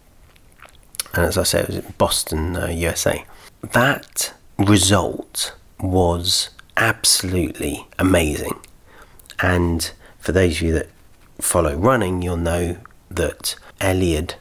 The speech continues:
Kipchoge, he and the Ineos team, and that included,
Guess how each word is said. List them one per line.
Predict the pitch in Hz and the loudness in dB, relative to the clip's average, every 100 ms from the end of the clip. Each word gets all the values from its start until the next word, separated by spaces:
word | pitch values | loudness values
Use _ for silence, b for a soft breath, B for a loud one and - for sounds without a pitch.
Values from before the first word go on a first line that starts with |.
| - | -6
Kipchoge, | - - - 87 78 78 101 113 - _ - - | -4 -2 0 2 0 -2 -6 -6 -10 _ -20 -10
he | - 123 123 123 - | 2 6 8 6 4
and | - 95 | 4 4
the | 113 | 6
Ineos | 110 98 95 92 - | 8 8 8 4 0
team, | - 95 85 117 131 - - B B B B - | 2 2 2 2 -2 -10 -20 B B B B -6
and | 90 90 | 2 4
that | 90 | 4
included, | 87 90 - 95 90 87 85 78 | 2 0 2 4 4 4 4 2